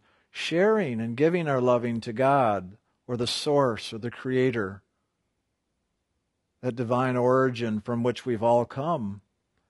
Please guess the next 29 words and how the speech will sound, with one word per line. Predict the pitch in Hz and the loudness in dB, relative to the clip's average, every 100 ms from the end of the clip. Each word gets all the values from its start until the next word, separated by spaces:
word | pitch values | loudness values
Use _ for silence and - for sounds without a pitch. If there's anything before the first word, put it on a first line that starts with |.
| _ _ _ | _ _ _
and | 156 185 220 | -2 0 0
which | 196 202 - | 0 -2 -2
we | 190 190 | 0 2
are | 185 | 2
returning | 180 170 - 185 180 175 170 | 0 -2 -4 -2 -2 -4 -6
to, | 202 262 202 101 101 - _ _ _ _ _ _ | -6 -6 -6 -10 -12 -20 _ _ _ _ _ _
to | 143 | -2
awaken | 135 139 170 - 143 | 2 2 2 -2 -4
into | 117 117 | -4 -2
that | 120 | -2
greater | 117 123 120 | 0 0 0
knowing | 117 120 135 123 | -2 -2 -2 -2
and | 113 107 | -4 -2
oneness. | 113 123 113 104 - - - _ _ _ _ _ _ _ _ _ _ _ _ _ _ _ _ _ _ _ _ _ _ _ _ | -2 -4 -8 -12 -16 -20 -20 _ _ _ _ _ _ _ _ _ _ _ _ _ _ _ _ _ _ _ _ _ _ _ _
So | - 143 | 0 4
as | 156 143 | 4 2
we | 139 | -2
begin | 127 127 143 143 | -2 0 0 -2
to | - | -8
draw | 127 131 | 0 4
our | 131 135 | 4 4
attention | - 135 127 147 139 | -2 -6 -6 -8 -6
more | 127 123 127 131 | -2 0 2 0
to | |
the | 127 131 | -2 -6
seat | - 127 123 | -6 -4 -4
of | |
the | 127 | -4
soul, | 123 127 123 131 175 240 | -6 -2 0 2 0 -6